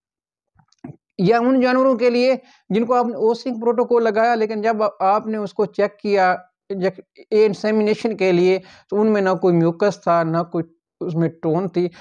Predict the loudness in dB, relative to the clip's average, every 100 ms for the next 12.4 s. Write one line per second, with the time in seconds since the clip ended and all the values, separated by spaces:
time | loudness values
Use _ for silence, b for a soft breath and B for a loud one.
0 | B -6 0 2 2 2 2 0 -2 0
1 | 2 2 0 -4 -4 -2 -2 -4 -6 -8
2 | -6 -4 -4 -2 -4 -4 -4 -2 -2 -4
3 | _ _ -8 -6 -6 -6 -4 -4 -6 -14
4 | _ -20 -20 _ _ _ _ _ _ _
5 | _ _ 0 2 2 -2 -4 -2 0 0
6 | -2 -4 -2 0 0 0 0 0 0 0
7 | -2 -2 -2 -2 0 -2 0 0 0 0
8 | 0 2 2 0 0 0 -2 0 0 0
9 | -4 -4 -6 -6 -4 -4 -4 -6 -8 -8
10 | -10 -6 -2 0 0 0 0 0 -2 -2
11 | -2 -2 0 0 0 -2 -2 -2 -2 0
12 | 0 2 0